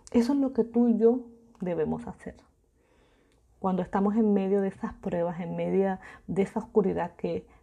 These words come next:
no vemos más allá de lo que nuestros ojos, eh, nos permiten ver, ¿verdad? Es ir a ese lugar, a esa presencia donde solo ahí, eh, yace la claridad, yace la luz,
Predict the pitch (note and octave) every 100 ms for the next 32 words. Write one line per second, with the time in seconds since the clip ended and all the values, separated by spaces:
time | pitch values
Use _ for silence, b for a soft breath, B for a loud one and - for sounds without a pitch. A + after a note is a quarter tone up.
0 | _ G#3 G3+ G#3 A3+ A3+ F#3+ G#3+ G3+ A3
1 | F#3+ F3 E3+ - _ F3 D#3+ D#3+ D#3+ E3
2 | D#3+ - - F3 G3 - B B B B
3 | - F#3+ E3 - _ b - G3+ - F#3+
4 | F3+ F#3 F#3+ G3 F3+ E3+ E3 E3 E3+ -
5 | _ - D#3 - - G#3+ G3+ - - -
6 | D#3+ D#3+ F3 E3 D#3 D#3+ - B B B
7 | B - C#3+ - - - - F3+ F3 -
8 | D#3+ - E3 E3 B B B _ A3+ G#3
9 | G#3 G#3 A3+ C4+ - _ _ _ _ _
10 | _ _ _ _ - - F#3 E3+ - F3
11 | E3+ - F3+ D#3 - - D#3+ - - -
12 | _ _ _ - D#3+ D#3+ F3+ D#3+ D#3 E3
13 | -